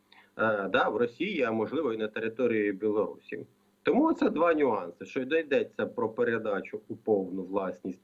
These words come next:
і повне розпорядження, тобто контролю за кнопкою не передається.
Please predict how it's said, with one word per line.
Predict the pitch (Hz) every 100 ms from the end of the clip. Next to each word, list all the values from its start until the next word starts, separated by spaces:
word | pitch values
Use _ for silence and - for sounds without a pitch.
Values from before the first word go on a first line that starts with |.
| -
і | 123 - - -
повне | 110 98 98 92 98
розпорядження, | 104 - 107 95 87 98 98 131 -
тобто | - - 107
контролю | 123 113 117 101 85 87
за |
кнопкою | 87 - 82 - 95 95 175 - _ _ - -
не | 120
передається. | 135 135 135 147 151 - 160